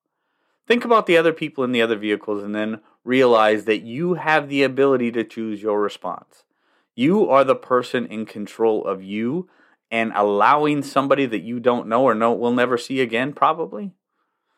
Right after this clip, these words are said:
take control of your emotions and allow you to do something stupid that can get other people killed. Why would you do it? It doesn't make any sense, right?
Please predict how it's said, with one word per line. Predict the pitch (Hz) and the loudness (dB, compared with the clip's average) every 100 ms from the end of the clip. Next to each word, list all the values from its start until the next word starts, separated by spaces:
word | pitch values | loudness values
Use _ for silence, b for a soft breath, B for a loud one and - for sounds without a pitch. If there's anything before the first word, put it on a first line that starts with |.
| _ _ _ | _ _ _
take | - 160 160 | 0 0 2
control | 151 131 - 151 160 156 | 0 0 2 4 6 6
of | 117 | 4
your | 120 139 | 4 4
emotions | 120 117 139 165 170 170 _ | 4 0 -2 -6 -8 -10 _
and | 117 | -2
allow | 110 101 113 | 2 4 4
you | 127 123 | 4 2
to | 120 | 0
do | 113 123 | 0 -4
something | - 131 127 104 | -4 -4 -4 -8
stupid | 90 - - 127 143 185 185 180 b b b - | -8 -14 -6 -2 -2 -2 -6 -10 b b b -2
that | 113 | -2
can | - 113 | -2 0
get | 117 | 4
other | 117 117 117 | 4 4 2
people | 123 120 117 | -2 -6 -6
killed. | - 123 147 156 _ | -2 -2 -2 -6 _
Why | - 147 | 0 2
would | 127 98 | 2 -2
you | 90 | -6
do | 85 110 | -8 -8
it? | - _ _ - | -12 _ _ -4
It | |
doesn't | 131 131 107 | 0 2 0
make | 98 - | -4 -6
any | 92 | -10
sense, | 85 135 127 - | -4 -2 -2 0
right? | 127 165 | 0 -2